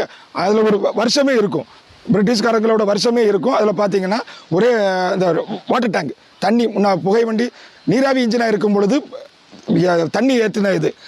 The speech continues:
அந்த வாட்டர் டேங்க் பாத்தீங்கன்னா ஒரு ஆலமரம், அரச மரம், இந்த இதெல்லாம் தழுத்து பராமரிப்பு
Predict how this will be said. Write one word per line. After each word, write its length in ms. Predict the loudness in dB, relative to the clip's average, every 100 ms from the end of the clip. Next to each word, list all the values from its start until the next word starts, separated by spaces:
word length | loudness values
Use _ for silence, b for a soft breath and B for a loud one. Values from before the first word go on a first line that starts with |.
| B
அந்த 140 | 0 0
வாட்டர் 260 | 0 0
டேங்க் 240 | 0 2 0
பாத்தீங்கன்னா 380 | 0 0 -2 -4 B B B -2
ஒரு 180 | 2 2 2 0
ஆலமரம், 500 | 0 0 0 0 -2
அரச 240 | -2 0 0
மரம், 220 | 2 2
இந்த 100 | 2
இதெல்லாம் 300 | 2 0 -4 -4
தழுத்து 360 | -2 0 0 -2 B B B
பராமரிப்பு 500 | -2 0 0 0 0